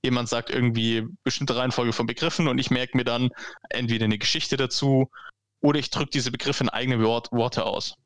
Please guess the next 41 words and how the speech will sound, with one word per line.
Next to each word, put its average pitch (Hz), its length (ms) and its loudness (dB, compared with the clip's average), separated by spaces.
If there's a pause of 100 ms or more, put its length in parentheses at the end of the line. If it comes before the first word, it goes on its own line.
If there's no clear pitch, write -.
(120)
Also 110 340 0 (760)
ich 135 80 0
sag 135 180 -2
halt 135 140 0
zum 131 140 2
Beispiel 131 680 0 (200)
zur - 180 0
Karte 139 320 0
X 135 120 -2
Y, 143 420 0
die 123 100 2
nenne 123 180 2
ich 120 100 -4
halt 120 160 0
immer, 120 340 2 (160)
was 117 180 -2
weiß 117 120 -2
ich, 123 140 -4
Peter. 147 460 -2 (480)
Und 131 140 2
deswegen 135 420 2
sollte 139 340 -2
ich - 100 -4
mir 135 160 4
die 131 140 2
auch 110 140 -2
unter 127 180 -2
Peter - 300 -2
abspeichern, 123 440 -2
damit 120 180 2
ich - 80 -4
mir 120 80 2
diese 113 180 -2
Karte 117 300 -2
merke. 107 360 -4
Also 120 180 -4
ich 113 60 -2
kann, - 240 -2 (180)
das - 160 -4
heißt, 131 320 -2
das, 127 180 -2